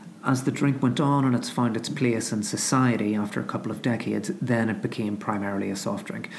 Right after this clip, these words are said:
But I mean, it was sold at pharmacies. You know, soda fountains were these ornate sort of, um,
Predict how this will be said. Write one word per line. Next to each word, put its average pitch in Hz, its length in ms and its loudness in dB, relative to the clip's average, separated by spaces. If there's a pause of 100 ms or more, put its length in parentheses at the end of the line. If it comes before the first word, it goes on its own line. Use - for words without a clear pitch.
(200)
But 214 100 8
I 214 40 10
mean, 214 120 10
it 190 100 4
was 226 300 8
sold 170 380 6
at 123 100 2
pharmacies. 185 800 2 (140)
You 147 100 4
know, 156 140 4
soda 175 340 6
fountains 123 880 0 (960)
were 113 600 2 (360)
these 131 260 2
ornate 110 840 2
sort 107 300 -4
of, 98 280 -6 (640)
um, 104 320 -4